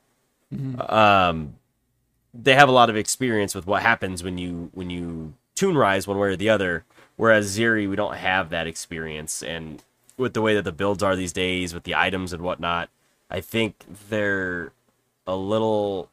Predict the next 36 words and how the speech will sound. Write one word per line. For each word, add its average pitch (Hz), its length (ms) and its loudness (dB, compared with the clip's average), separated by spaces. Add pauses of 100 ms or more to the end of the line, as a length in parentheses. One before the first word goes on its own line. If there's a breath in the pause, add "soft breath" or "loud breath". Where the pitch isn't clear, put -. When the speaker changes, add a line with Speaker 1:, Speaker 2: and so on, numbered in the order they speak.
Speaker 2:
surprised 101 1160 -2
by, 82 540 -2 (500 soft breath)
by 110 100 4
the 101 80 -2
builds 95 300 -4
that 87 80 -8
they're 78 100 -10
seeing. 71 420 -8
You 85 120 -6
know, 78 280 -6
th-, 80 120 -12
usually 131 640 2 (680 soft breath)
those 107 460 2
kind 117 180 -2
of 98 380 -2
weird 104 540 -2 (480 loud breath)
A 110 120 -4
D 104 140 -8
C 107 240 -6
builds 104 320 -2
you 101 60 -4
see 104 260 -4
come 98 260 -4
on 92 160 -2
champions 90 540 -6
like 82 180 -6
Ezreal, 101 500 0 (580)
who 87 600 -4 (1000)
have 104 280 0
a 110 60 4
reason 95 420 -4
to 98 100 -10
build 98 240 -4
whatever 87 260 -4
item 90 240 -4
they 82 140 -8